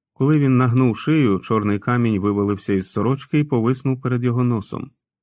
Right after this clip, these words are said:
Червоне око наче дивилося на нього, зазирало в саму душу. «Я тебе не знаю», промимрив сміттєбак. Краєм ока він побачив Білюка.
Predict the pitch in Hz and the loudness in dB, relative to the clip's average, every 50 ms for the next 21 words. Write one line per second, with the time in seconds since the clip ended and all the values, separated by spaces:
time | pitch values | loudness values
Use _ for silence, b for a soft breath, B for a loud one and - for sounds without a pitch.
0 | _ _ _ - - 104 101 101 104 95 98 95 98 110 131 131 - 151 143 123 | _ _ _ -4 -2 -2 0 2 2 2 2 2 2 0 -2 -2 -2 -2 -2 0
1 | 110 123 123 - 139 131 135 135 131 131 151 165 151 110 - - 104 98 98 95 | 0 -2 -2 -4 -6 -4 -2 0 0 0 0 -2 -4 -6 -6 -4 -4 -2 -2 0
2 | 95 95 92 92 95 92 95 95 _ _ _ - 104 95 98 120 131 131 139 135 | 0 -2 -2 -2 -4 -6 -6 -8 _ _ _ -10 -8 -4 -2 -2 -2 0 -2 0
3 | 123 107 107 110 117 127 127 - - - 160 151 139 127 117 110 95 87 90 - | 0 0 0 0 -2 -4 -6 -8 -8 -4 -2 -2 -2 -2 -2 -4 -6 -6 -6 -8
4 | - 107 - - _ _ _ _ _ _ _ _ _ _ _ _ _ _ _ _ | -14 -14 -16 -16 _ _ _ _ _ _ _ _ _ _ _ _ _ _ _ _
5 | _ _ _ _ _ _ _ _ _ - 107 98 110 107 101 - - 107 101 107 | _ _ _ _ _ _ _ _ _ -8 -6 -4 -2 -4 -4 -2 -2 -2 0 2
6 | 107 107 113 113 101 107 123 123 110 104 101 92 92 92 90 - _ _ _ _ | 2 2 2 2 2 2 2 2 2 2 0 0 -2 -4 -6 -8 _ _ _ _
7 | _ _ - - 101 95 92 95 95 92 92 92 98 87 - - - 92 85 - | _ _ -8 -4 -4 -2 -2 -2 -2 -2 -2 -2 -4 -6 -6 -6 -8 -8 -8 -8
8 | _ - 92 90 95 92 90 - _ _ _ _ _ _ _ _ _ _ _ _ | _ -8 -8 -6 -6 -8 -8 -8 _ _ _ _ _ _ _ _ _ _ _ _
9 | _ _ _ _ _ _ _ - - - 175 170 147 131 135 175 180 - 185 170 | _ _ _ _ _ _ _ -4 0 2 4 4 6 6 6 4 4 4 4 4
10 | 139 127 143 143 - 120 104 110 113 117 - 120 104 101 107 101 101 95 - - | 6 4 4 2 2 0 0 0 0 0 0 0 2 2 2 2 2 0 -2 -2
11 | 101 95 87 | -4 -4 -4